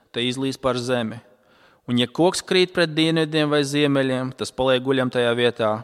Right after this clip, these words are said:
kur krīt. Ko tas nozīmē? Ja mākoņi pilni lietus, tas lietus nolīs, un tu to nekontrolē. Ja?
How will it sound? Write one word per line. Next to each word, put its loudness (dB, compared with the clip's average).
kur -10
krīt. -12
Ko -2
tas -8
nozīmē? -4
Ja -10
mākoņi -4
pilni -2
lietus, -6
tas -16
lietus -8
nolīs, -6
un -16
tu -12
to -6
nekontrolē. -14
Ja? -2